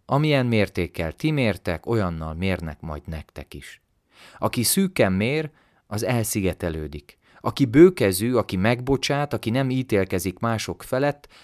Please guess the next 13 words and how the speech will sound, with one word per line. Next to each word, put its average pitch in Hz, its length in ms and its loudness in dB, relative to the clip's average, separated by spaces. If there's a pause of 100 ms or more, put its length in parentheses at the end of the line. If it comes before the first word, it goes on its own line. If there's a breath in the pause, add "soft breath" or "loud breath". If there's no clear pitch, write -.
(100)
az 107 160 -2
maga 147 260 2
is 95 140 0
megtapasztalja 90 840 -2
Isten 87 400 -4
bőkezűségét. 78 1040 -8 (1120)
Nem 170 260 4
elég, 107 460 0 (360 loud breath)
ha 104 120 -2
csak 104 180 2
azokkal 131 480 2
vagyunk 92 420 0
jók, 98 480 -2